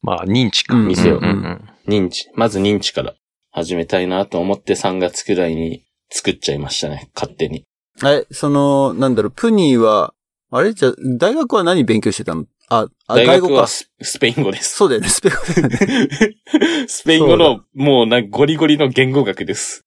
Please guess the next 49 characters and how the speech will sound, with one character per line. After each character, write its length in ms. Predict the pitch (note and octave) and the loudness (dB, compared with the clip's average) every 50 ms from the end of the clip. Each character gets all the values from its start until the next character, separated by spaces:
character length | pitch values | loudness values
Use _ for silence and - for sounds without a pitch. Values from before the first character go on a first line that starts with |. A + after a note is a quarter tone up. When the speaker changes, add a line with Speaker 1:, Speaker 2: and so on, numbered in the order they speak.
| _ | _
Speaker 2:
そ 380 | _ _ - - - - C3+ G#2+ | _ _ -20 -12 -4 -2 0 0
う 40 | G2 | 0
だ 100 | - - | -2 -4
よ 60 | - | -6
ね。 300 | - - - - - _ _ _ _ _ - | -8 -10 -12 -14 -16 _ _ _ _ _ -12
八 160 | - - G#2 | -6 -2 2
百 220 | G#2+ A#2 C3+ D3 D3 | 4 4 4 4 4
屋 80 | C#3+ | 2
関 240 | - - C3+ C3 C3+ | 0 -2 -4 -4 -2
係 220 | - - C3 B2+ B2 | -2 0 0 2 2
ね 160 | B2 B2 A2+ | 4 2 2
え 40 | - | 2
だ 100 | - - | 0 -4
ろ。 100 | D2+ D#2 | -6 -4
Speaker 3:
八 160 | A#2 G#2+ A2+ | -2 4 4
百 180 | B2+ C#3+ D3+ D3+ | 6 6 6 6
屋 120 | D#3 D3+ | 6 4
も 160 | D3 - E3+ D3+ | 2 0 -2 0
関 160 | - C#3+ D3+ | 0 0 0
係 260 | - - - C#3+ C3 | -2 -4 -4 -2 0
な 100 | B2 B2 | 0 0
い 120 | A#2+ A#2 A2+ | 0 0 -2
し、 100 | A#2+ A#2+ | 0 2
な 140 | A2 G2+ | 2 2
ん 40 | G2 | 2
か 120 | G2 G#2 G2 | 0 -2 -2
別 180 | F#2+ G2+ - | -2 0 0
に 80 | D3 A3 | 0 0
ね。 60 | G#2+ | 2
Speaker 2:
市 120 | - A#3 | 2 0
原 280 | A3+ A#3 G#3 E3 C#3 A#2+ | 2 2 0 0 0 0
は 80 | A2+ A2 | 0 -2
何？ 240 | A#2 A2 G#2+ G#2 | -2 -4 -4 -2
メ 120 | G#2 A2+ B2+ | -2 -2 -2
キ 140 | - - - | -2 -2 -2
シ 80 | - | 0
カ 140 | - D3 A#2+ | 0 0 0
ン 40 | A2 | 2
が 60 | G#2 | 2
多 140 | G#2+ A2+ G#2+ | 2 2 2
い 40 | - | 0
と 80 | - | -2
か 80 | E2+ F#2 | -6 -4
そ 140 | - A#2+ A#2 | -2 0 0
う 20 | |
い 80 | A#2 A2+ | 2 0
う 60 | A2 | 0
こ 80 | - | -2
と？ 200 | - - B2 - | -2 -2 -2 -2